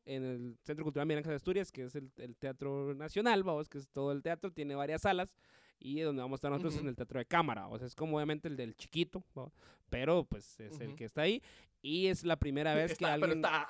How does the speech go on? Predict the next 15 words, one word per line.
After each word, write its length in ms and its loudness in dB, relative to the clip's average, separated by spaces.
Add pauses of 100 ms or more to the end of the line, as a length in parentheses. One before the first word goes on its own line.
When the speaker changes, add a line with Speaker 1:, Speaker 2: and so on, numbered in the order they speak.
(120)
Speaker 2:
ahí. 400 4
Speaker 1:
que, 220 -4
que, 380 0
que 100 6
un 200 6
estandopero 880 4 (180)
guatemalteco, 800 -2
un 180 -4
estandopero 440 -2
nacional 560 -2
va 60 4
a 60 -4
presentar 480 -4
su 120 -4
show 400 0